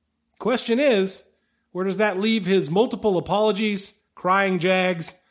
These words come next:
claims of tainted supplements, and declarations that he's turning over a new leaf? And in round number three, U F C two forty is this weekend from beautiful Edmonton. Go Blue Bombers, by the way.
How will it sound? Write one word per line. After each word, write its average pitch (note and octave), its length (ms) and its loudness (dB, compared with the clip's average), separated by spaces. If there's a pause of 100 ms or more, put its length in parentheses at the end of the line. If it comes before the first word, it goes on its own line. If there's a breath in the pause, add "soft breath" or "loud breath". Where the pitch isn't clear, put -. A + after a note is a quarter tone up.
(140 soft breath)
claims G3 360 0
of D#3 100 -4
tainted G3 320 -2
supplements, D#3+ 640 -2 (220 soft breath)
and D3+ 140 -6
declarations E3+ 600 -2
that D#3 100 0
he's D3 100 -2
turning D3+ 300 -4
over C#3 200 -2
a C3+ 80 -6
new C3+ 200 -6
leaf? A#2 360 -10 (320 soft breath)
And E3+ 100 -4
in F3+ 60 -4
round A#3 140 4
number A3 160 2
three, A3 380 -2 (160 loud breath)
U B3+ 180 2
F B3+ 80 2
C C#4 180 2
two C#4 220 2
forty C#4+ 380 0
is F3 80 0
this E3+ 180 -2
weekend E3+ 400 0
from D3+ 140 -6
beautiful A#3+ 400 -2
Edmonton. E3 600 0
Go D#3 180 -2
Blue D#3+ 240 -2
Bombers, D3+ 400 -2
by D3+ 160 -4
the D3 80 -2
way. D3 300 -4